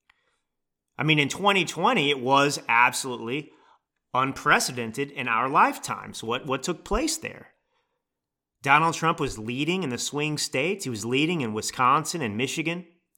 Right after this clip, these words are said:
He was leading in Arizona. He was leading in Georgia. And these states just stopped counting votes in the middle of the night. We talked about State Farm Arena in Atlanta, Georgia,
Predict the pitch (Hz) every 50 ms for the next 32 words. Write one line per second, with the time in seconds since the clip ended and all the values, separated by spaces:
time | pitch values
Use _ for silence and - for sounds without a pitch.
0 | _ _ _ _ _ _ _ _ _ _ _ - 139 143 120 110 120 139 151 165
1 | 170 147 117 107 - 123 123 117 110 - 104 117 123 139 156 170 170 175 180 180
2 | - _ _ _ _ _ _ _ _ _ _ _ _ _ _ _ _ _ _ _
3 | - 151 147 139 107 113 117 131 151 160 170 180 175 151 131 123 117 107 95 -
4 | - _ _ _ _ _ _ - 123 101 - 135 139 147 170 175 160 143 165 180
5 | 185 190 190 - - _ _ _ _ _ _ _ _ _ _ _ _ _ _ _
6 | _ _ _ _ _ _ _ - 120 131 156 180 170 170 - - - 151 151 170
7 | 185 180 - - 131 - - - - - - 151 139 156 147 - - - - -
8 | 135 139 160 165 160 139 101 98 113 127 170 185 180 - 117 107 113 127 143 151
9 | 147 127 123 113 113 120 143 170 202 208 - _ _ _ _ _ _ _ _ _
10 | _ _ _ _ _ _ _ _ _ _ _ - 160 - - 139 160 214 - -
11 | 135 117 110 - - - 131 123 - - 127 127 110 104 98 104 135 180 151 110
12 | 101 107 - _ - 107 110 110 110 117 120 113 107 98 90 110 131 165 175 120
13 | 110 104 123 139